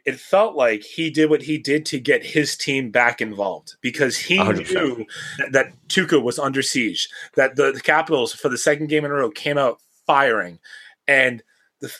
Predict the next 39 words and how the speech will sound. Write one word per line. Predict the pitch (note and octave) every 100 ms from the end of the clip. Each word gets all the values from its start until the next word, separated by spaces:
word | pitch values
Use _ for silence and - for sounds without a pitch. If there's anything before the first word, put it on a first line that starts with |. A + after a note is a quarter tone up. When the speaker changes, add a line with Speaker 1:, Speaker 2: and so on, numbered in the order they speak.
| D3
Speaker 1:
the |
Bruins | C3+ F3 A3 G3+
were | F#3+
kinda | F#3+ F3
flat, | - G#3+ D#3+ -
which | C#3 C#3+
is | D3+ C#3+
odd. | D3+ E3 D3+
You | D3+
know, | D3
it, | C3+ C#3+ C3 C#3
it | C#3
was, | C3+ B2+
what, | C#3+ C3+
tied | - C3 A2+
two | - C#3+
two | - C#3
at | C#3
the | B2+
end | B2+
of |
the | A#2
first. | - C3 D#3 A2+
It's | -
hard | D#3 D#3
to | D3+
say, | - D#3+ C#3+ A#2+ - - - - -
you |
know, | B2+ A#2+ B2+
after | C#3+ C#3+
the | B2
fact | - A#2 -
that |
they | B2
were | G#2
flat, | - D#3 C#3 -
but | B2+
they | B2+
were. | G#2+ A#2 D3 G2+